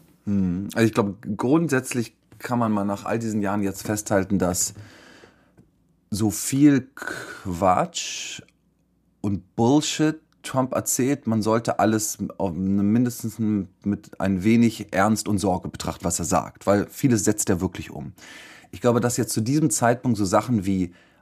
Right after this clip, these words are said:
eine Verhaftung oder Ausbürgerung, dass das nicht in Frage kommt, da würden sich selbst dann die Gerichte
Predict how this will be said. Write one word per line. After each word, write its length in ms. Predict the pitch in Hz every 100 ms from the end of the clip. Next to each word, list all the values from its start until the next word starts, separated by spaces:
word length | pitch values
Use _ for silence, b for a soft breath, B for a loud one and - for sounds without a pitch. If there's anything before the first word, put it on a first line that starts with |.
| _
eine 180 | 92 87
Verhaftung 960 | - 87 78 117 - - 110 110 107 -
oder 300 | 95 - -
Ausbürgerung, 760 | 101 107 - 127 127 127 143 165
dass 200 | 87 -
das 180 | 87 101
nicht 380 | 120 - -
in 180 | - 127
Frage 380 | 127 123 120 123
kommt, 320 | - 156 170
da 120 | 90
würden 200 | 92 98
sich 160 | 95 90
selbst 280 | 95 90 -
dann 100 | 92
die 120 | 90
Gerichte 540 | - 82 110 - 139